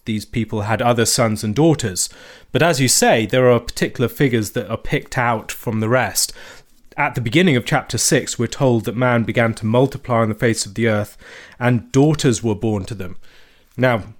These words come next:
chapter five is all about sons, um, a series of sons that descend one generation after another.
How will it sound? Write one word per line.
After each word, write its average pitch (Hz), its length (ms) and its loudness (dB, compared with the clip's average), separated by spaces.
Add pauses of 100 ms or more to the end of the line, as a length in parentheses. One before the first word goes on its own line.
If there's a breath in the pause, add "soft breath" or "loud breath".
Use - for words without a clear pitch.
(140)
chapter 143 300 -2
five 156 400 2
is 113 100 0
all 127 160 4
about 110 260 0
sons, 92 640 0 (320 loud breath)
um, 113 320 -2
a 110 100 -8
series 123 560 2
of 104 100 -6
sons 107 560 0
that - 200 -16
descend 107 580 -2 (220 loud breath)
one 131 240 2
generation 113 600 2
after 110 320 -2
another. 107 400 0